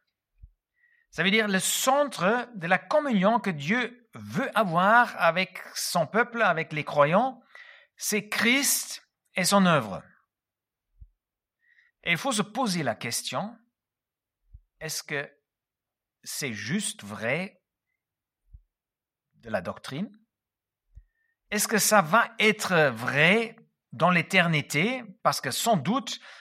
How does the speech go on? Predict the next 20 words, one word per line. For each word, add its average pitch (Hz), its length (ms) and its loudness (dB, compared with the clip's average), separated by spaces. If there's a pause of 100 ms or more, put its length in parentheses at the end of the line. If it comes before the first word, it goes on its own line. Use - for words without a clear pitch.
(140)
le 127 180 -4
Seigneur 202 760 2
et 156 100 -4
son 151 220 -4
œuvre 175 440 -2
sera 160 400 0
le 131 100 -8
sujet 156 460 -4
de 127 80 -8
notre 120 260 -4
communion 139 340 -4
avec 104 200 -6
Dieu. 165 320 -10 (1160)
Ou 190 140 -8
est-ce - 220 -8
que 196 80 -8
c'est 170 200 -8
déjà 139 340 -4
vrai 120 240 -10
aujourd'hui ? 92 640 -12